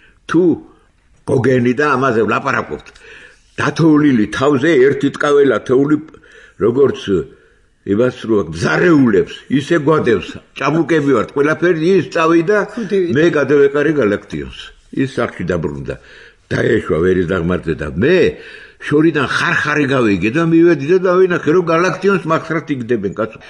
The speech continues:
Speaker 1: დათოვლილი სულ და თოვს და თოვს ამ დროს კიდე.
Speaker 2: სად ხდება ეგ ამბავი? რა
Speaker 1: ზემელზე.
Speaker 2: ზემელზე.
Speaker 1: რო შევხედე საათს, საათი აღარ ჩანდა. რაღაც ფუმფულა გლობუსი იყო, ისე დაეთოვა.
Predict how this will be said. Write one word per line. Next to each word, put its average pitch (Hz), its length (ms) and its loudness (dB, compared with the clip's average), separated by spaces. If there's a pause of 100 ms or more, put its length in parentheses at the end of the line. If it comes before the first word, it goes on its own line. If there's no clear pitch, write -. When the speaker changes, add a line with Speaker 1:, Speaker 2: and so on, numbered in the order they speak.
(140)
Speaker 1:
დათოვლილი 120 800 0
სულ 131 280 -4
და 175 160 -2
თოვს 214 420 0
და 208 140 0
თოვს 156 360 2
ამ 127 160 -2
დროს 104 220 -4
კიდე. - 200 -6
Speaker 2:
სად - 160 -2
ხდება - 340 -6
ეგ 160 180 -10
ამბავი? 170 320 -12
რა 208 160 -4
Speaker 1:
ზემელზე. 151 680 0
Speaker 2:
ზემელზე. 175 540 -14
Speaker 1:
რო 160 160 0
შევხედე 131 500 0
საათს, 190 520 -2 (380)
საათი 202 420 -2
აღარ 151 280 0
ჩანდა. 85 340 -6 (260)
რაღაც 165 380 0
ფუმფულა 156 520 0
გლობუსი 135 580 0
იყო, 90 200 -4
ისე 107 280 0
დაეთოვა. 92 640 -2